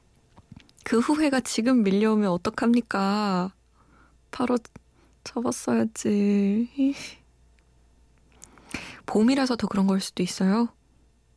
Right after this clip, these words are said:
약간 그 봄이니까 뭔가 누군가 내 옆에 있으면 좋으니까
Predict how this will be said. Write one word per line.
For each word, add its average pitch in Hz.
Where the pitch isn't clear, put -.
약간 233
그 -
봄이니까 285
뭔가 220
누군가 285
내 196
옆에 190
있으면 254
좋으니까 208